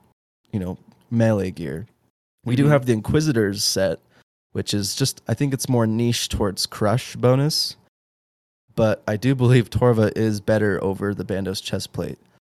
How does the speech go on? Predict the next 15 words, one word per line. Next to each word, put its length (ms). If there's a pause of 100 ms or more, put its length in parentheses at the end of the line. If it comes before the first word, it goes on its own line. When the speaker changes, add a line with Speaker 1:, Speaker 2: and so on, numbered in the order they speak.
(120)
Speaker 1:
which 160
is 100
interesting, 560
and 100
it's, 220
uh, 260 (120)
Speaker 2:
Yeah. 160 (600)
Speaker 1:
going 160
to 60
be 140
really 260 (600)
cool 220
to 120
see 340
how 540